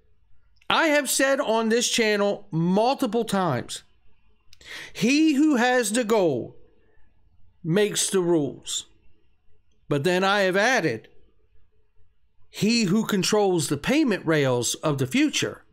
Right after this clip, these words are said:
runs the world." This, I believe, is a perfect graph of exactly what the world is not looking to do.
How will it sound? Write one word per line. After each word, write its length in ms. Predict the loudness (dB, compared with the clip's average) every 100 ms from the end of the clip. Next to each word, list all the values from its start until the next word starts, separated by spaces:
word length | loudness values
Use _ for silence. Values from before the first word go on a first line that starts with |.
| -20 _ _ _ -20 -20 _ _ -8
runs 360 | -2 0 0 0
the 100 | 0
world." 500 | 2 2 0 -6 -16 -20 -20 -20 _ _ -20 -20 _ _ _ -20 -20 _ _ -20 -20 _ _ -20 -20 _ 0
This, 520 | 2 2 0 -4 -6 -16 _ -20 -20 -20 _ 0
I 200 | 2 2
believe, 520 | 0 0 2 0 0
is 200 | 0 0
a 60 | -2
perfect 640 | 0 0 0 0 -4 -2
graph 640 | 0 2 0 -4 -10 -18 -16 -2
of 140 | 0
exactly 520 | 0 0 0 0 0 0
what 220 | 0 0
the 80 | 0
world 360 | 2 2 2
is 160 | 2 2
not 300 | 2 2 0
looking 260 | 0 0
to 80 | 0
do. 300 | 0 0 -2